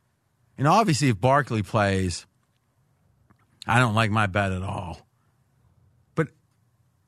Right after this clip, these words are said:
you know something? Here's the problem. Oh, God. You and your angles. What difference do you think? 'Cause if the line's not open, 'cause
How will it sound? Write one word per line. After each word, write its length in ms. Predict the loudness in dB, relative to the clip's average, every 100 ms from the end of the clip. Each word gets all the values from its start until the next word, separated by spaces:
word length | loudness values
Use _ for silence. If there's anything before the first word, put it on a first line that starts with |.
| _ _ -16
you 140 | 0 2
know 160 | 2 0
something? 600 | -4 -4 -4 -4 -6 -6 _ _ _ _ _ _ -2
Here's 320 | 2 2 2
the 100 | -2
problem. 800 | 2 4 6 4 2 -6 -8 -14 _ _ _ _ _ -6
Oh, 160 | -4 -4
God. 480 | -8 -12 -12 -16 -20 _ _ -4
You 200 | 2 4
and 120 | 4
your 140 | 2 2
angles. 640 | 2 2 2 -2 -6 -10 _ _ _ _ _ -20 -4
What 360 | 0 0 -2
difference 480 | 0 0 2 -4 -4
do 100 | -2
you 200 | 0 0
think? 760 | -2 -4 -2 2 2 0 -6 -20 _ _ _ _ _ _ _ _ _ _ -4
'Cause 160 | 0
if 100 | 2
the 100 | 2
line's 320 | 0 2 0 0
not 140 | 2
open, 280 | 2 2 -2
'cause 240 | -2 -2